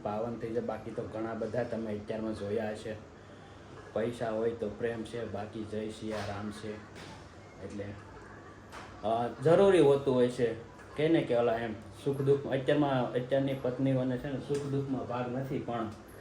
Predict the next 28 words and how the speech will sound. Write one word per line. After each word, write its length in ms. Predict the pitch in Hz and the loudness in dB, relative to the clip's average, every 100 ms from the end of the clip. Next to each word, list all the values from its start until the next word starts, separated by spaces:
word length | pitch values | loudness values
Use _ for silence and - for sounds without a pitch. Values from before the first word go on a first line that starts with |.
| - - - | -18 -16 0
ખાલી 200 | 123 117 | 2 4
મિલકતમાં 680 | 113 131 135 139 127 117 107 | 4 2 4 4 4 2 2
ભાગ 180 | 117 117 | 2 4
રાખવો 360 | 123 123 123 | 2 2 2
છે. 140 | 104 110 | 0 -4
મિલકત 500 | 113 123 123 110 117 | -4 -2 0 0 0
હોય 160 | 117 | 0
તો 120 | 113 | 2
બધી 220 | 117 120 117 | 0 -2 0
વસ્તુ 380 | 120 - 113 | -2 -2 -6
છે, 140 | 110 120 | -2 -2
બાકી 340 | 107 110 113 | -2 -4 -6
સુખ 240 | 104 127 - | -6 -6 -4
દુઃખમાં 340 | 110 117 110 101 | -6 -4 -4 -2
ભાગ 220 | 110 107 | -2 -2
નથી. 200 | - 123 | -4 -4
પણ 180 | 120 104 | -4 -2
આજે 260 | 110 117 | -2 -2
મને 360 | 110 113 123 107 - - - - - - - | 0 0 0 -2 -10 -16 -16 -16 -16 -18 -10
મારી 240 | 98 107 110 | -4 -2 0
પત્ની 340 | 113 107 127 123 | -2 0 2 2
ઉપર 220 | 120 104 | 2 0
ખૂબ 340 | - - 131 | -2 -2 2
જ 80 | 117 | 2
ગર્વ 360 | 104 117 123 120 | 0 2 4 2
છે, 160 | 120 | 0
કેમ 260 | 110 117 113 | -2 -4 -2
કે 240 | 120 117 | -2 -2